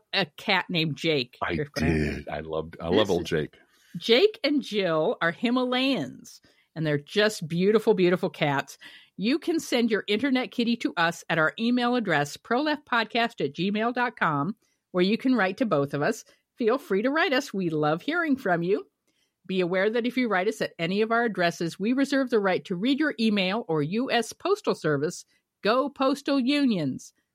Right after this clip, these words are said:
Speaker 1: letter on the air unless you say otherwise. Don't forget our gourmet coffee guideline or rule. <laughs> If you can afford to buy an espresso-based beverage for yourself, buy one for us.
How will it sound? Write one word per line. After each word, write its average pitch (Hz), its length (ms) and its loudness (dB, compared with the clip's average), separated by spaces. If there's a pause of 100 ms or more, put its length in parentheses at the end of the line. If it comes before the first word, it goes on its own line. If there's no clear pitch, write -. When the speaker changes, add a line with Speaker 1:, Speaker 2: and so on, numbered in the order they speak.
(120)
Speaker 1:
letter 233 300 0
on 240 160 2
the 277 160 2
air 185 160 0
unless 165 380 -2
you 233 80 0
say 254 200 0
otherwise. 247 680 -2 (760)
Don't 262 240 0
forget 262 420 0
our 165 120 4
gourmet 220 360 2
coffee 196 480 -2 (160)
guideline 220 580 0
or 254 240 0
rule. 180 520 0 (180)
<laughs> 254 60 -4 (520)
If 190 200 -2
you 262 120 2
can 381 120 0
afford 294 400 0
to 330 100 0
buy 202 320 2
an 175 140 0
espresso-based 220 720 0
beverage 202 360 2
for 269 120 -6
yourself, 175 540 -2 (480)
buy 190 200 2
one 262 220 2
for - 240 -4
us. 165 400 -2